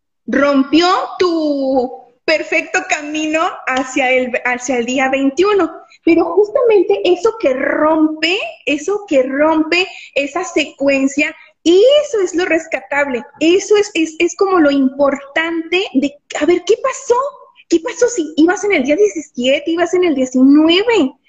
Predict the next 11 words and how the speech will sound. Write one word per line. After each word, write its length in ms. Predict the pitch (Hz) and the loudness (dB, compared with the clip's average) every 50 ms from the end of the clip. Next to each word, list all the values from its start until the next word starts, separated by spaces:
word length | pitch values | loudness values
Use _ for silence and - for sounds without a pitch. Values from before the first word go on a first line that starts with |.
| - - - | -16 -6 -2
O 60 | 262 | 0
sea, 140 | 269 427 440 427 | 0 0 0 0
parecía 340 | 381 392 370 370 - 415 427 403 | -2 -2 -2 -2 0 -2 0 2
que 100 | - 466 | 0 0
ya 100 | - 440 427 | 0 -2 -4
no 80 | 427 427 | -4 -4
tenías 380 | 427 403 359 370 370 359 381 | -4 -4 -4 -4 -8 -10 -6
ganado, 580 | 403 370 370 370 370 381 403 415 453 392 359 302 | -4 -2 -2 0 0 0 -2 -2 -4 -4 -4 -2
ya, 160 | 330 330 349 370 403 415 440 370 - | -2 -2 -2 -2 -2 -6 -8 -10 -6
¿qué 120 | - 381 370 | -4 -2 0
te, 100 | - | 0